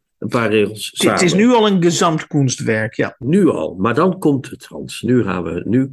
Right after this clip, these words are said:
Speaker 1: jetzt geht die Party richtig los. Rond half drie haalt Rutte een fazant uit een kooi,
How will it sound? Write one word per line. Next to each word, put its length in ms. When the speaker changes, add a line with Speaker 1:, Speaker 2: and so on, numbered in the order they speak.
Speaker 1:
jetzt 380
geht 180
die 100
Party 360
richtig 340
los. 340
Rond 300
half 380
drie 440
haalt 300
Rutte 480
een 140
fazant 460
uit 140
een 160
kooi, 480